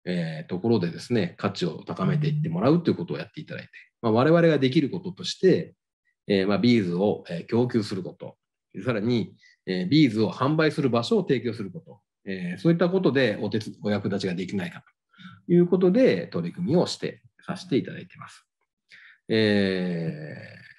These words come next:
ー、まあ、そういう意味では、えー、まあ、エスディージーズの、えー、十七の目標のうちの八番の働きがいも経済成長もということで、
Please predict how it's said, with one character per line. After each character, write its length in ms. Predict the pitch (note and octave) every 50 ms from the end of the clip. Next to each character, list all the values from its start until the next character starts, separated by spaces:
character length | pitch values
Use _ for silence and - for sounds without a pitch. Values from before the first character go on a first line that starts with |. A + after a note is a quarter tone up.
| _ - - _ _ _ _ _ _ _ _ _ _ _ _ _ _ _ _ _ _ _ _ _ _ _ _ _ _ F#3
ー、 40 | F#3+ - - _ _ _ -
ま 80 | D3+
あ、 20 | C#3
そ 120 | - F3
う 40 | F3+
い 20 |
う 40 | F3+
意 40 | D3+
味 40 | A#2
で 60 | A2
は、 280 | A2 A#2 G#2 F2+ F2 -
え 240 | G2+ F#2+ F2 E2+ - - - -
ー、 40 | A#2
ま 80 | A#2 A2
あ、 20 |
エ 40 | A2
ス 140 | G#2+ - C#3
デ 100 | D3 D3
ィ 20 | C#3
ー 20 |
ジ 80 | C#3+ D3+ B2+
ー 40 | G#2
ズ 100 | F#2+ F2+
の、 260 | E2 D#2+ D#2 - _ _ _ -
え 40 | E2
ー、 20 | D#2+ E2+ - - - _ _ _ _ _ _ _ _ _ _ _ _ _ _ _ _
十 160 | - B2 C#3 D3+
七 220 | D#3 C#3 A#2 G2
の 60 | F#2 F#2
目 100 | F#2+ G2
標 180 | - G#2+ F#2 F2
の 80 | E2+
う 60 | F2
ち 120 | - - B2+
の 160 | A#2 F#2 F2
八 300 | - - G2+ - - A#2+
番 220 | A#2 G2 E2+ D#2+
の 140 | G#2+ B2+ F#2
働 420 | - - F2 - - B2+ C3 B2+ B2+
き 140 | C3+ B2+
が 140 | B2 A#2+ A2
い 60 | G#2+
も 240 | G#2 G#2+ G#2+ G2+ - -
経 200 | - B2+ C#3 C#3
済 220 | C#3+ C3+ C3 B2+
成 220 | B2+ D#3+ C3 A2
長 180 | - - F2 E2
も 140 | G2+ A#2+ A#2
と 180 | - E3+ - _ _ _ _ _ _ _ _ _ _ _ -
い 40 | A2 A2
う 60 | G#2+
こ 120 | G#2+ G#2+
と 120 | G#2 A2 A2
で、 380 | D3+ F3+ C3 - - - -